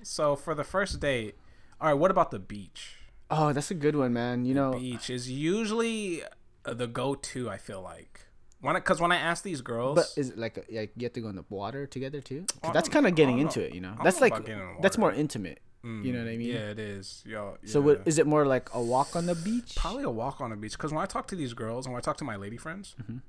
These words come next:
Speaker 2: Lady friends?
Speaker 1: Mm-hmm.
Speaker 2: Okay. Lady boys?
Speaker 1: <laughs> Yeah, lady boys or lady friends.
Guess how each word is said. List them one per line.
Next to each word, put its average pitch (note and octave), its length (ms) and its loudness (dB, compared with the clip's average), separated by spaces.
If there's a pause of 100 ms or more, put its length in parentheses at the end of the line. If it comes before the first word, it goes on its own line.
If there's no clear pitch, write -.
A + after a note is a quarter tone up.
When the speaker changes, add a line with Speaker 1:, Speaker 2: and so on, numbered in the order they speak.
(120)
Speaker 2:
Lady A#2 180 -6
friends? E3+ 400 -12 (160)
Speaker 1:
Mm-hmm. A2 80 -10
Speaker 2:
Okay. - 560 -12 (500)
Lady B2 140 -6
boys? C#3+ 340 -10
Speaker 1:
<laughs> - 60 -16 (1400)
Yeah, G2 100 -10
lady G2 200 -10
boys A2+ 300 -16
or F#2+ 80 -14
lady G2 180 -12
friends. A#2+ 280 -16